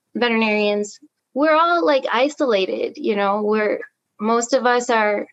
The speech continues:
working in a practice where everyone else is white. Most of the practices, uh, aren't saying anything at all. Or if they say something, it's, like, the worst thing you could <laughs> possibly say.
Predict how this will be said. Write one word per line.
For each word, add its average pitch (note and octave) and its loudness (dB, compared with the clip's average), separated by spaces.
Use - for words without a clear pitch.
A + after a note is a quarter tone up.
working G#3+ 0
in G3+ 0
a G3 -2
practice A3 0
where F#3 0
everyone G3+ 0
else G#3 0
is G3+ -2
white. G#3 2
Most A3 0
of A#3 0
the A3 2
practices, G#3+ -2
uh, G#3 -6
aren't G#3 -2
saying A#3 0
anything A3+ 0
at G3 0
all. G3+ 0
Or G3+ 2
if G3+ -2
they G3 0
say A3 0
something, A3+ 0
it's, F#3+ -4
like, F#3 0
the G#3+ -2
worst G3 -4
thing E3+ -2
you G3 -4
could - -18
<laughs> A3+ -4
possibly C4+ 0
say. D4+ 2